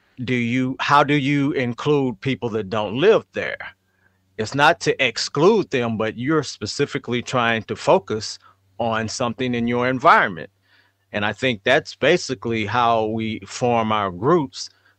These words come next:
Now, does that mean as we expand, we, we can't include other groups?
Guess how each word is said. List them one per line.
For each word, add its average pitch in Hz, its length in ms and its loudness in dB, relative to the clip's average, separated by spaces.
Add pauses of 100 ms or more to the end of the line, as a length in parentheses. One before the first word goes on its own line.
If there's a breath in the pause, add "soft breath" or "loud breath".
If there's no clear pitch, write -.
Now, 113 140 -2
does 107 340 -6
that 123 220 2
mean 127 340 -2
as 113 220 -4
we 107 340 -6
expand, 107 960 -2 (240)
we, 110 180 -6 (240)
we 117 140 -8
can't 139 260 0
include 160 500 0 (360)
other 107 200 -4
groups? 98 460 -10